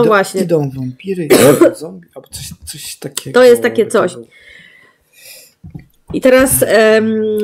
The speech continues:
Speaker 2: czy świat tak wygląda, czy tylko wyglądają, e, to jakieś tam ewentualnie, mm, niektóre grupy i tak dalej, to jest bardzo ważne. Tutaj, e, na tych, e,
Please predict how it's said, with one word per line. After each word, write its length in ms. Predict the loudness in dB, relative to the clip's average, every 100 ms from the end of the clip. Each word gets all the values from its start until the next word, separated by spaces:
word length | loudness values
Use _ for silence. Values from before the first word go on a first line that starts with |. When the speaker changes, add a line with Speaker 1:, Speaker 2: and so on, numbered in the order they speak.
| -2
Speaker 2:
czy 220 | 2 4 4
świat 300 | 0 -2 -2
tak 180 | -2
wygląda, 720 | 0 2 2 2 0 0 0 -2
czy 100 | -2
tylko 420 | 2 0 2 -2
wyglądają, 920 | 0 2 4 4 2 2 2 2 0 -4 -6
e, 360 | -4 0 0 0
to 140 | 2
jakieś 380 | 0 -2 -8 -6
tam 220 | -4 -4 -8 -20 -20 -8
ewentualnie, 800 | -4 -4 -2 0 0 2 2 2
mm, 540 | 0 -4 -6 -8 -10
niektóre 360 | -8 -4 -2 0
grupy 720 | 0 0 2 2 4 0 -4
i 100 | -8
tak 160 | -6 -4
dalej, 420 | -2 0 2 2
to 80 | 2
jest 200 | 0 0
bardzo 300 | -2 -2 -2
ważne. 600 | 0 -2 -2 -4 -2 -2 -8 -20 -20 -16
Tutaj, 300 | -2 2 4
e, 80 | 2
na 120 | 2
tych, 280 | 0 -2
e, 40 | 0